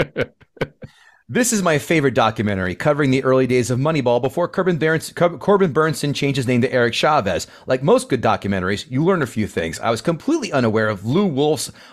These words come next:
original career as a <laughs> Las Vegas showgirl, but if him and Donald Phelps found love, who am I to argue with it? Margaret Whitten doesn't strike me as a visual double for Wolf or Sandy Alderson. I believe to save time, they compressed the Wolf and Alderson characters,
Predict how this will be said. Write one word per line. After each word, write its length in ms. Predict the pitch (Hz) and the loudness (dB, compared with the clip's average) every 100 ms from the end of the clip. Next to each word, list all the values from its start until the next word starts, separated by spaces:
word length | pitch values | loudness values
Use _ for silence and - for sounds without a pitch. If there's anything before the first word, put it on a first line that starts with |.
| - | -4
original 440 | 110 127 120 127 | 0 0 2 0
career 340 | - 123 127 | 0 0 2
as 160 | 135 131 | 2 0
a 40 | |
<laughs> 20 | 139 | 0
Las 540 | 120 135 - 170 - | 0 0 0 -2 -2
Vegas 380 | 143 143 139 143 | -2 0 0 -2
showgirl, 540 | - 139 143 117 104 - - 139 | 0 0 2 0 -2 -4 -8 -2
but 140 | 170 | 2
if 100 | 151 | 2
him 220 | 208 196 | 2 2
and 120 | 180 | 2
Donald 360 | 135 160 160 - | 2 0 0 -2
Phelps 260 | 196 190 - | -2 -2 -2
found 300 | 131 113 110 | 0 2 2
love, 240 | 117 - | 2 0
who 100 | 247 | 0
am 100 | 190 | 2
I 120 | 143 | 2
to 100 | 131 | 0
argue 300 | 120 113 101 | 0 -2 0
with 160 | 98 85 | -2 -2
it? 160 | 95 - - - | -6 -8 -10 0
Margaret 340 | 123 117 120 | 2 2 2
Whitten 260 | 135 151 135 | 2 2 2
doesn't 240 | 165 165 | 0 0
strike 300 | - - 190 | -2 -2 0
me 80 | 160 | 0
as 140 | 147 | -2
a 40 | 120 | 0
visual 280 | 135 123 113 | -2 0 0
double 260 | 117 113 | 0 -2
for 140 | 110 110 | -2 -2
Wolf 260 | 120 139 - | 0 0 2
or 280 | 170 208 202 | 2 2 0
Sandy 400 | - 117 113 156 | -2 0 2 2
Alderson. 640 | 196 233 165 - 131 131 - - - | 2 2 0 -2 -2 -2 -10 -20 -4
I 100 | 139 | -2
believe 220 | 139 190 190 | 2 0 0
to 60 | |
save 320 | 170 180 165 | 2 2 2
time, 260 | - 147 147 | 0 -2 0
they 100 | 131 | 0
compressed 420 | 123 110 135 131 | -2 -2 0 0
the 80 | 123 | -2
Wolf 240 | 120 135 | 0 0
and 100 | 127 120 | 0 0
Alderson 380 | 135 139 113 113 | 0 0 -2 -2
characters, 460 | 110 101 95 90 | 0 0 -2 -8